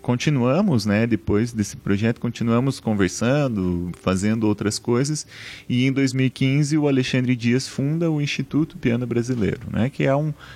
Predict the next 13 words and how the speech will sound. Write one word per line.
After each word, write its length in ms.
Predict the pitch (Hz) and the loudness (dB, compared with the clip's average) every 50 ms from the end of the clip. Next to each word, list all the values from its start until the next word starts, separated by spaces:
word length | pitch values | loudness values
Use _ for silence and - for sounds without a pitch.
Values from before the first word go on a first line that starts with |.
| - - - | -18 -8 -4
instituto 500 | - 110 - 127 107 - 135 143 139 180 | -2 0 0 0 0 0 0 0 0 -2
que 200 | - - 185 175 | -2 0 0 0
visa 360 | 143 123 127 147 170 175 185 | 0 0 0 0 0 0 0
resgatar 760 | 156 143 135 127 127 127 120 117 - - 113 120 131 151 147 - - - - - - - - | 0 0 0 0 0 0 0 0 0 0 0 2 2 0 -2 -4 -8 -14 -20 -20 -14 -6 -2
essa 300 | - 110 113 - - 98 | -2 -2 0 -2 -4 -4
produção 920 | - - 131 131 127 135 131 - - - 117 123 147 165 170 160 143 120 - - - - | -2 0 0 0 2 2 0 0 0 0 0 2 2 0 0 0 -2 -4 -6 -10 -14 -6
pianística 680 | - 107 110 110 107 104 104 123 151 - - - 151 139 | -2 0 2 2 2 2 2 2 2 0 -2 0 0 0
brasileira 680 | 123 117 113 107 113 107 104 104 110 123 147 160 160 160 - - - - - - - - - | 2 2 0 2 2 2 2 2 2 2 2 0 -2 -4 -6 -14 -20 -20 -20 -20 -20 -20 -18
sé-, 300 | - - - 107 117 123 - - | -8 -4 0 0 0 0 -2 -4
desde 320 | - 110 120 135 156 165 | -2 0 0 0 0 -2
o 40 | 156 | -2
século 380 | - - 131 135 - - 139 131 | -2 0 -2 -2 -2 -4 -6 -4
deze-, 300 | 131 127 131 127 127 | -4 -2 -2 -2 -2